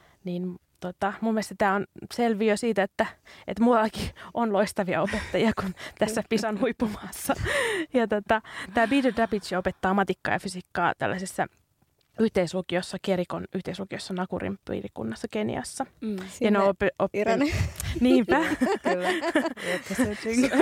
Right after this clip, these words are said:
Speaker 1: <laughs> Exactly. Sun perintö. Ja, tota, ne on keksinyt op-, oppilaidensa kanssa tällainen keksin-, tällaisen keksinnön, joka auttaa sokeita ja kuuroja mittaamaan esineitä. Ja tää, sitten tää, tota, heidän keksintö niin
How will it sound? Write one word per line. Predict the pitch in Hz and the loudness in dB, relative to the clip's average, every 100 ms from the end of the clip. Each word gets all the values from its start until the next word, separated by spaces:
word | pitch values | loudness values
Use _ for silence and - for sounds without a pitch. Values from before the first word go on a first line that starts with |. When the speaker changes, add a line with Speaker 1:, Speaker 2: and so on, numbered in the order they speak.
| 427 | 4
Speaker 1:
<laughs> | 254 | 2
Exactly. | 254 269 294 262 285 285 262 | 2 2 4 2 0 0 -2
Sun | 285 240 - - - - | 0 0 -2 -6 -4 -4
perintö. | 247 247 247 220 427 415 466 466 427 320 254 226 - 269 | 0 0 0 0 0 0 -2 -2 -4 -4 -4 -6 -4 0
Ja, | 330 277 262 | 0 0 0
tota, | 240 220 226 | 0 0 2
ne | 277 | 2
on | 254 | 0
keksinyt | 254 - 240 220 | -2 -6 -6 -2
op-, | 240 - _ | -2 -2 _
oppilaidensa | 156 - 165 170 185 175 175 | -4 -2 -2 0 -2 -6 -6
kanssa | - 185 - - - | -2 -2 0 -4 -4
tällainen | 180 175 175 185 | -4 -2 0 0
keksin-, | 202 - 165 165 - | -2 -2 -6 -6 0
tällaisen | 202 190 208 | 0 2 0
keksinnön, | 233 - 160 151 165 | -2 -2 -6 -6 -6
joka | 175 165 | -4 -2
auttaa | 180 - 185 - - | -2 2 2 0 -4
sokeita | 208 185 175 147 | -4 0 0 0
ja | - | -2
kuuroja | 208 185 165 180 | -2 -2 -2 -2
mittaamaan | 214 - - - - | -4 -4 -8 -6 -6
esineitä. | - - - 73 - | -6 -6 -8 -8 -10
Ja | 202 | -6
tää, | 190 185 - - - - | -6 -8 -16 -20 -20 -14
sitten | - 175 160 | -10 -8 -6
tää, | - 113 - - | -2 -2 -2 -8
tota, | 113 - 165 190 - - - | -6 -4 -6 -6 -14 -16 -4
heidän | 196 180 | -2 0
keksintö | 180 - 165 190 233 | 0 -2 -8 -6 -6
niin | 220 | -4